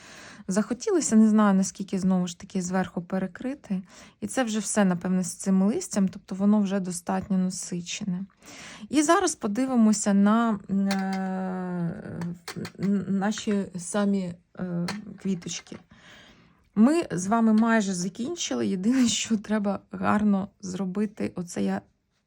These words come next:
відволіклася. І темне зробила не там.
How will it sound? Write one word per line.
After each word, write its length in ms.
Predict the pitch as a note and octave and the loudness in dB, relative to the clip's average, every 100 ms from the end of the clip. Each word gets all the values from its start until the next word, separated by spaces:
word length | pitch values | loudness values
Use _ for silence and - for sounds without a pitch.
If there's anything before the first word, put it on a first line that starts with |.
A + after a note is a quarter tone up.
| - | -10
відволіклася. 1200 | G3 F3+ - F#3 F3 - F#3+ E3+ F3 E3+ - F4+ - _ _ _ _ _ _ F#3 | -8 -8 -8 -8 -8 -12 -8 -6 -6 -6 -8 -10 -14 _ _ _ _ _ _ -14
І 60 | |
темне 580 | - - - E4+ C#4+ F#3 | -14 -12 -10 -6 -2 -2
зробила 560 | F3 G3 G#3 A3+ C#4 A#3 | -2 -10 -10 -10 -4 0
не 160 | G#3+ | 0
там. 300 | G#3+ F3+ E3+ | -2 -2 -2